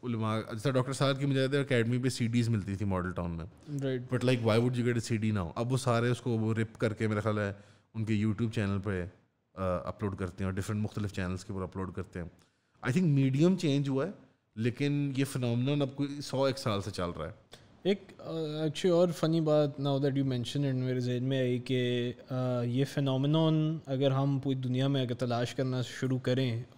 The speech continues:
Speaker 2: of religious scholars जो इस तरह की
Speaker 1: सुपरस्टार्स होते हैं।
Speaker 2: सुपरस्टार्स
Speaker 1: They're like rock
Speaker 2: होते हैं।
Speaker 1: stars, yeah, yeah, yeah।
Speaker 2: तो I think कि मुस्लिम वर्ल्ड में आपको ज़्यादा मिसालें मिलेंगी।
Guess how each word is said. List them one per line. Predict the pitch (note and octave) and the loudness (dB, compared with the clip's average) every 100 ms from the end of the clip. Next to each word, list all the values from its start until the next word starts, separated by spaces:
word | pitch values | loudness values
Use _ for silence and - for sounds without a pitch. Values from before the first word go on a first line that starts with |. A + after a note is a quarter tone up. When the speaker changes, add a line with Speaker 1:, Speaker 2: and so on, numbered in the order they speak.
| - | -4
Speaker 2:
of | B2 B2 - - - - - - - - - - C3 | 0 0 -4 -12 -20 -20 -20 -20 -20 -20 -20 -8 -2
religious | C3+ C#3 D3 D3+ D3 - - - - - - - | 2 4 6 4 4 -2 -6 -8 -14 -20 -20 -14
scholars | - - C#3 C3 C#3 C#3 | -8 -2 2 4 4 4
जो | C3+ C3 C3+ B2+ B2 | 4 2 2 2 0
इस | B2+ - | -4 -6
तरह | C3 B2+ | -4 -2
की | C3+ B2+ B2 A#2+ | 0 0 0 2
Speaker 1:
सुपरस्टार्स | D#3 D3+ D#3 D3 B2 A2 | 2 2 0 2 2 2
होते | F#2+ G2 | 0 -2
हैं। | E2+ | -4
Speaker 2:
सुपरस्टार्स | G2+ C#3 D3+ C#3+ C3 | -4 -2 0 2 4
Speaker 1:
They're | C#3 B2 | 6 6
like | B2+ | 4
rock | A2+ | 0
Speaker 2:
होते | A2+ | 0
हैं। | |
Speaker 1:
stars, | F2+ G2 | 0 -2
yeah, | A2 A2 G2 | -2 -2 -2
yeah, | D#2+ | -6
yeah। | - - - - | -10 -20 -20 -4
Speaker 2:
तो | - F#3 F#3+ F#3+ F#3+ F#3+ F#3+ F3+ - - | 2 6 8 8 8 6 4 2 -4 -4
I | C#3+ D#3 | 0 2
think | - G#3+ G3+ - | 2 2 0 2
कि | G3+ G3 G3 F#3+ | 6 8 8 6
मुस्लिम | E3 C#3 - F3+ F3 | 6 2 4 4 6
वर्ल्ड | E3+ E3 E3 | 8 8 6
में | E3 | 4
आपको | D3 C3+ D3+ | 2 2 2
ज़्यादा | B2+ B2 | 2 2
मिसालें | D3 D#3 D#3+ D#3+ | 0 2 2 2
मिलेंगी। | D3+ C#3+ C#3 C3+ C3+ | 2 0 0 0 -4